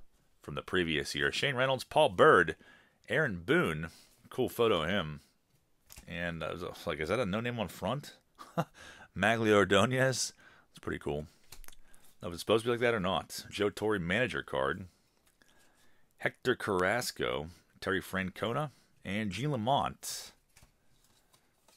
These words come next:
And Topps propaganda piece, it looks like, C V S. Paul Quantrill, it's a name I haven't said in a long time either. Mike Remlinger, and horrible paper loss on that Soriano.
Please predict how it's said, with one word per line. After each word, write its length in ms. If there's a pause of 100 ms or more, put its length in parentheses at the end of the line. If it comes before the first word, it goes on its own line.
(260)
And 440
Topps 580 (220)
propaganda 580
piece, 380
it 80
looks 200
like, 300 (240)
C 220
V 180
S. 460 (2000)
Paul 200
Quantrill, 680
it's 120
a 40
name 180
I 40
haven't 160
said 140
in 60
a 60
long 240
time 280
either. 280 (320)
Mike 240
Remlinger, 600 (1040)
and 280
horrible 340
paper 300
loss 360
on 100
that 100
Soriano. 720